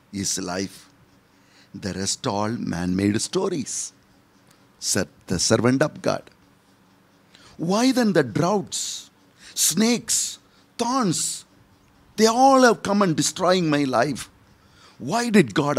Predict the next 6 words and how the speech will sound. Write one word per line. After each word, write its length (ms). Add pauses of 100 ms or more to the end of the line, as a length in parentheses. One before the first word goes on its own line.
allow 260
all 120 (140)
these?" 200 (1200)
The 60
river 360 (240)
complained. 520